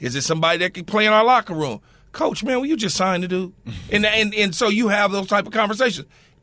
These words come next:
Speaker 1: Everybody that they like that is considered a franchise player at their position
Speaker 2: Yeah.
Speaker 1: got some say.
Speaker 2: See, Keith, for me, this is easy, man. Th-, this is, you learn from other people's successes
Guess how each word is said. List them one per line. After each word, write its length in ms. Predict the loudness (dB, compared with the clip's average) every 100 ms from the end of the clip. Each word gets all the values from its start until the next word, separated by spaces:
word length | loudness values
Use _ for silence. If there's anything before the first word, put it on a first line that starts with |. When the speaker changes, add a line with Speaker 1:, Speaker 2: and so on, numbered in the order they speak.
| 0
Speaker 1:
Everybody 800 | 2 2 0 2 4 4 2 0
that 260 | 0 0 0
they 160 | -2
like 500 | 2 2 2 0 -8 _ _ _ 0
that 180 | 2 2
is 220 | -2 -8
considered 540 | -10 -10 -4 -4 -4
a 100 | -6
franchise 680 | -4 0 0 0 2 0 0
player 420 | -4 -2 -2 -4 -8 _
at 180 | -2 0
their 140 | 0
position 560 | 0 -2 -2 -2 -2 -8 -14 _ _ _ _
Speaker 2:
Yeah. 80 | -6
Speaker 1:
got 260 | -4 -2
some 140 | -4 -6
say. 320 | -2 -4 -6 _ -20 -12
Speaker 2:
See, 120 | -10
Keith, 200 | -8 -6
for 80 | -4
me, 220 | -4 -4
this 260 | -6 -6 -6
is 140 | -6
easy, 300 | -6 -6 -8
man. 320 | -10 -12 -14 -14
Th-, 160 | -16 -14
this 240 | -10 -8 -8
is, 340 | -8 -8 -12 -16 _ _
you 180 | -6 -6
learn 280 | -6 -8 -8
from 200 | -10 -6
other 280 | -6 -4 -6
people's 720 | -8 -10 -8 -8 -6 -8 -12 _ -12
successes 880 | -12 -8 -6 -6 -6 -8 -8 -10